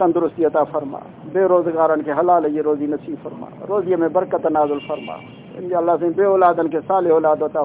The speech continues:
فرما، اسان جي ٻچن کي گهر ڀاتين کي نيڪ صالح ڪر. جيارين ته ايمان سان، مارين ته ايمان سان، آخرت ۾ اٿاري نيڪن ڀلارن سان. جن حج نه ڪيو آهي، انهن کي ڪعبة الله جي زيارت نصيب فرما.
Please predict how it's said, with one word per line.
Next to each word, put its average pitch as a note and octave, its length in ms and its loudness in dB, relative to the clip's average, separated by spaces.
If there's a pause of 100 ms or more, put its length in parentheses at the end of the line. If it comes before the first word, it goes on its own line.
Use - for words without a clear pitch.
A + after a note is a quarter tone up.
فرما، - 280 -10 (180)
اسان E3+ 220 -6
جي E3 160 -2
ٻچن G3 320 -2
کي E3 140 -6
گهر C#3 140 0 (100)
ڀاتين E3 280 0
کي D#3 80 -4 (120)
نيڪ F#3 140 -4 (120)
صالح D3 320 -4
ڪر. - 180 -16 (680)
جيارين G#3 400 4
ته A3+ 60 4
ايمان G#3 420 2
سان، G3+ 160 0
مارين G3 320 4
ته G#3+ 60 0
ايمان F#3 240 0
سان، F3 240 2 (120)
آخرت ۾ F3+ 320 -2 (140)
اٿاري D#3+ 300 0
نيڪن D#3 380 -4
ڀلارن D3 440 -2
سان. - 120 -14 (320)
جن E3+ 140 2
حج F3+ 200 2
نه F3+ 120 4
ڪيو F3 220 2
آهي، E3 100 6
انهن D#3 140 -4
کي D#3+ 100 -4
ڪعبة E3 360 2
الله D#3+ 200 4
جي D3+ 140 -4
زيارت D#3 320 -2
نصيب B2 400 -6
فرما. - 260 -12